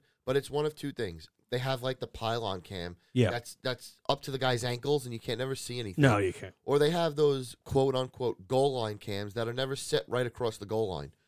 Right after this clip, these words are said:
Speaker 2: Yeah, I know.
Speaker 1: So what's the goal line cam in the
Speaker 2: <laughs>
Speaker 1: N F L?
Speaker 2: Well, I do think that, I, I understand where you're coming from, but I do think there is a bit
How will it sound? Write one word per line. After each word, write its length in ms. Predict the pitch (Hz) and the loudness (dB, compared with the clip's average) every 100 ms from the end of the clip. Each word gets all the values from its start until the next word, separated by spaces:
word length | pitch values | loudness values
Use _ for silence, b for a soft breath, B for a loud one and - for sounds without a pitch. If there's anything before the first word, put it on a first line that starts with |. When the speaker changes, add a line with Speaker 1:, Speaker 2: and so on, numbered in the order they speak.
| - | -4
Speaker 2:
Yeah, 160 | 175 | 6
I 60 | 190 | 8
know. 260 | 208 160 107 | 10 8 4
Speaker 1:
So 240 | - 208 | 2 4
what's 260 | 196 240 - | 6 4 0
the 80 | - | -4
goal 360 | 202 233 220 214 | 4 6 6 6
line 140 | 175 | 2
cam 260 | - 165 165 | 0 -2 0
in 140 | 196 170 | -2 0
the 80 | 185 | 0
Speaker 2:
<laughs> 40 | |
Speaker 1:
N 60 | - | 2
F 140 | 160 - | 2 4
L? 280 | 180 - - B B | 4 2 -4 B B
Speaker 2:
Well, 100 | 202 226 | 6 6
I 100 | 269 | 6
do 200 | 339 349 | 8 8
think 260 | 285 233 | 4 2
that, 280 | 190 165 147 | 6 6 4
I, 120 | 151 151 | 0 4
I 140 | 175 226 | 8 8
understand 480 | 240 185 147 139 | 6 2 2 4
where 120 | 139 120 | 4 2
you're 120 | 120 | 2
coming 240 | 139 139 | 2 2
from, 100 | 147 | 2
but 100 | 135 | 4
I 40 | 123 | 4
do 120 | 131 | 2
think 220 | 131 127 | 2 0
there 200 | 127 120 - | 2 -2 -2
is 220 | 131 131 | -2 0
a 60 | 117 | -2
bit 340 | 110 120 117 | -2 -2 -2